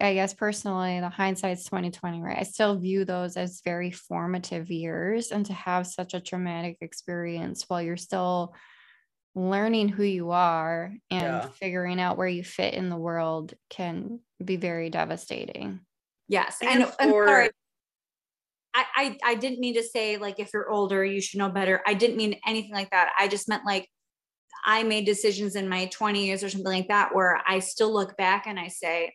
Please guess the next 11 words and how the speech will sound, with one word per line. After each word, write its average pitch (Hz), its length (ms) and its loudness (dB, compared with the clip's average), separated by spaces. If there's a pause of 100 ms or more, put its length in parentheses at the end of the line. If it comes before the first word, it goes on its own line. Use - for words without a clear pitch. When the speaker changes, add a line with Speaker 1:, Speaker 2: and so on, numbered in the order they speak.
(100)
Speaker 3:
um, 349 540 0 (420)
huh, 277 260 4 (880)
now 233 180 4
I 277 60 2
look 277 200 0
at 285 120 -6
that 262 180 0
differently. 214 560 -2
And 180 600 0
maybe 214 240 6
that 240 220 4